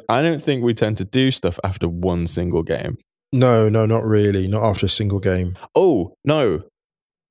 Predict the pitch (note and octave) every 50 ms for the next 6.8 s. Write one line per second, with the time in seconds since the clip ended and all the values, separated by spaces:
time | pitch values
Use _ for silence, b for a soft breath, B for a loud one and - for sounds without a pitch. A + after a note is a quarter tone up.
0 | _ _ _ _ _ _ _ _ _ _ _ _ _ _ _ _ _ _ - -
1 | D3+ C#3+ C#3+ B2 - - C3+ A#2+ A#2 - - E2 - - - _ _ _ _ _
2 | _ _ _ _ _ _ _ _ _ _ _ _ _ _ _ _ _ _ _ _
3 | _ _ _ _ _ _ B2 A#2+ B2 - D3 A#2 A#2+ A2+ B2 B2+ B2 A#2 - F#2+
4 | G2 F#2+ F#2 F#2 F2+ - - - F#2+ E2 D2+ D#2+ F2+ G2+ - _ _ _ _ _
5 | _ _ _ _ _ _ _ _ _ _ _ _ _ _ _ - A2 B2 C3 C#3
6 | C3+ B2+ B2 A#2+ A2+ A2 F#2 B2+ A#2+ A#2 G#2+ - G2 G#2 G#2+